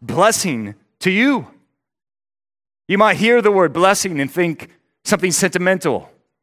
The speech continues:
perhaps even sappy. But hear that the blessing of God is this, to turn you from your wickedness, to turn you from the delusions of Babel,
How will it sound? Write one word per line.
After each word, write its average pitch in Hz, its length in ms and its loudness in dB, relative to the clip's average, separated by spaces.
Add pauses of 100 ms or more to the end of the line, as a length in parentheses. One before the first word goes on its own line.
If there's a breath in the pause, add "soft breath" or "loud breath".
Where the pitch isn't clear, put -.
(360)
perhaps 147 380 -2
even 156 360 -2 (200)
sappy. 160 640 -2 (1120)
But 101 100 -10
hear 196 240 2
that 151 120 -6
the 139 100 -2
blessing 202 640 -2
of 151 240 -4
God 170 560 -2 (560)
is 143 180 -2
this, - 580 -2 (960)
to 196 120 -2
turn 247 520 0
you 156 220 0
from 196 280 -2
your 202 140 2
wickedness, 202 800 -4 (840)
to 220 140 0
turn 269 480 2
you 226 180 2
from 208 220 -2
the 202 80 2
delusions 202 720 0
of 156 160 -4
Babel, 170 520 0